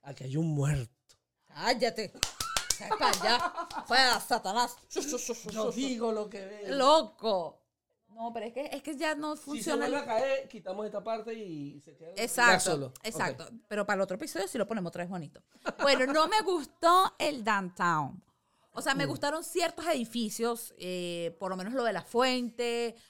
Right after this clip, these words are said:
Speaker 2: había otro edificio que no recuerdo qué era, habían ciertos
Speaker 1: Era como un
Speaker 2: edi-
Speaker 1: edificio estatal, bien
Speaker 2: Sí,
Speaker 1: bonito.
Speaker 2: exacto, habían ciertos
Speaker 1: <clears throat>
Speaker 2: edificios que sí me parecieron bellísimos, o sea, la estructura, o sea, la arquitectura totalmente de la broma era imp-, impresionante y
Speaker 1: Sí,
Speaker 2: súper
Speaker 1: eso me
Speaker 2: imponente.
Speaker 1: gustó a mí del
Speaker 2: Me
Speaker 1: downtown.
Speaker 2: encantó,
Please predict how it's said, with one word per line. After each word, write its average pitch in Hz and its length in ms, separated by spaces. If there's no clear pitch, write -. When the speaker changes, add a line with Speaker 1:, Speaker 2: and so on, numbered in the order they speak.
Speaker 2:
había 196 300
otro 214 160
edificio 214 280
que 226 80
no 190 100
recuerdo 208 380
qué 226 640
era, 214 320
habían 247 380
ciertos 339 100
Speaker 1:
Era 285 120
como 208 120
un 208 60
Speaker 2:
edi- 233 60
Speaker 1:
edificio 175 300
estatal, 135 460
bien 143 160
Speaker 2:
Sí, 143 60
Speaker 1:
bonito. - 120
Speaker 2:
exacto, 233 340
habían 247 220
ciertos 320 260
Speaker 1:
<clears throat> - 20
Speaker 2:
edificios 269 400
que 269 100
sí 233 160
me 240 80
parecieron 254 460
bellísimos, 214 760
o 214 80
sea, 240 240
la 233 220
estructura, 262 1000
o - 60
sea, 240 160
la 247 80
arquitectura 269 480
totalmente 370 640
de 381 40
la 359 60
broma 359 260
era 285 200
imp-, 302 320
impresionante 254 580
y 320 40
Speaker 1:
Sí, - 40
Speaker 2:
súper 277 200
Speaker 1:
eso 240 40
me 233 60
Speaker 2:
imponente. 196 380
Speaker 1:
gustó 156 260
a - 20
mí 165 140
del 165 160
Speaker 2:
Me 165 80
Speaker 1:
downtown. 160 200
Speaker 2:
encantó, 220 520